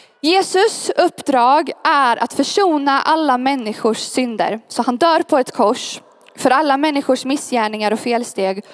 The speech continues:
Och så upprättar han alla dem som väljer att tro på honom.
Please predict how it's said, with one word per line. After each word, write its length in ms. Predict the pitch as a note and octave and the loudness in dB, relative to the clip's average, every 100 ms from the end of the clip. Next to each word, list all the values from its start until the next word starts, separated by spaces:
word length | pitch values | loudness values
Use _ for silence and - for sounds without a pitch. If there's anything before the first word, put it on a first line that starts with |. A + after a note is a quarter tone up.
| - | -14
Och 200 | - - | -2 0
så 80 | - | 2
upprättar 720 | - G4 - C4 A3 - A3+ | 2 0 0 -2 -2 0 0
han 300 | B3+ B3+ A3 - | 0 -2 -4 0
alla 420 | E4 F#4 D4+ B3 | 2 2 2 2
dem 360 | B3 B3 G#3 G3+ | 2 0 0 -8
som 260 | - G#3+ | -4 -2
väljer 400 | A3 G#3+ F#3+ F#3+ | 0 -2 -2 -4
att 300 | - G3+ - | -4 -6 -6
tro 300 | - C4+ G3+ | 0 0 0
på 300 | G3 - G#3+ | -2 -2 0
honom. 360 | F#3+ G#3 F#3 | 0 -2 -4